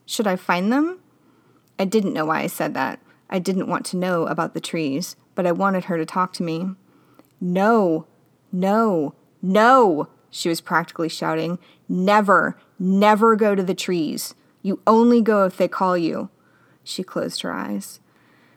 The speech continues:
"No, especially don't go if they call you." When she opened her eyes again, they were a darker shade of gray.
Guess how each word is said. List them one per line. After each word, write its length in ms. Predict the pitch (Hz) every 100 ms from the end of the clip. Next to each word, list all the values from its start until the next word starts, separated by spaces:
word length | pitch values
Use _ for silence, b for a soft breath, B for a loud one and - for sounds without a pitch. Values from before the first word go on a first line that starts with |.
| b -
"No, 460 | 185 180 - 190 - _ _ _ -
especially 1040 | 190 - - 196 202 - 190 175 - 185 _ 175
don't 320 | 190 170 175
go 240 | 190 170
if 160 | 170 -
they 120 | 175
call 260 | - 180 180
you." 340 | 175 - 202 b b b b b b _
When 160 | 202 196
she 260 | - 202
opened 360 | - 196 208 202
her 200 | 185 -
eyes 320 | 196 196 196
again, 440 | 202 202 208 214 202
they 120 | 180
were 160 | 170
a 120 | 165 160
darker 520 | - 175 175 196 190
shade 460 | - 180 175 175
of 260 | - 180 -
gray. 480 | 165 165 190 185